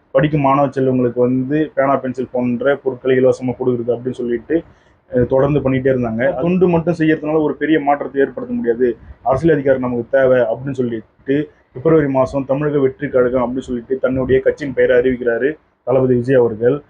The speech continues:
அது மட்டும் இல்லாம தன்னுடைய கட்சியின அடித்தளம் பயங்கரமா பண்றாரு அப்படின்ற மாதிரி தான் தெரியுது. ஏன்னாக்கா தன்னுடைய கட்சியில் உறுப்பினரா சேருவதற்காக ஒரு பிரத்யேக ஆப் உருவாக்குறாரு, அதன் மூலயமா வந்து சேருங்க அப்படின்ற மாதிரி சொல்றாரு. அதுல வந்து ஒரு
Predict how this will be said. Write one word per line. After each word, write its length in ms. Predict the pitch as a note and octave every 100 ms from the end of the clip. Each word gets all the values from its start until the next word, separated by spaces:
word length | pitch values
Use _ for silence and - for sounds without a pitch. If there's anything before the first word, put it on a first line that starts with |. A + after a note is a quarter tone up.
| _ -
அது 120 | C3
மட்டும் 240 | D#3+ D#3+ D#3+
இல்லாம 360 | D#3 C3+ B2+
தன்னுடைய 380 | C#3 C3+ C3+ C3 C3
கட்சியின 560 | C3+ - E3 C#3+ A#2+ C3
அடித்தளம் 520 | B2+ C#3 D3 C#3 C#3 B2
பயங்கரமா 400 | B2+ C3+ C#3 C#3
பண்றாரு 400 | B2+ B2+ C3 B2
அப்படின்ற 340 | A#2+ A#2 B2+ B2
மாதிரி 160 | A#2+
தான் 180 | C3 B2+
தெரியுது. 360 | B2+ B2 A2+ B2 C#3 -
ஏன்னாக்கா 340 | D3 F3 E3 E3
தன்னுடைய 320 | D3+ D3 C#3
கட்சியில் 340 | C#3+ C3+ F3 D3+
உறுப்பினரா 380 | D#3 D3+ D3+
சேருவதற்காக 640 | D3+ D3+ D3 C3 B2+ B2 C#3+
ஒரு 180 | C3+ A#2+
பிரத்யேக 460 | B2+ A#2+ C#3+ C#3 C3
ஆப் 180 | C3+ C3
உருவாக்குறாரு, 600 | B2+ B2 A2+ G#2+ G#2+ B2+ C3 _ - -
அதன் 220 | B2+ D3
மூலயமா 240 | C#3+ D3
வந்து 200 | C#3 C3+
சேருங்க 280 | C#3 C3+ C3
அப்படின்ற 340 | B2 B2 B2
மாதிரி 180 | B2 B2
சொல்றாரு. 260 | A#2+ A2+ A#2+
அதுல 280 | A#2+ C#3 C#3
வந்து 400 | C3+ C#3 C#3 F3 F3+ - _ -
ஒரு 160 | C#3+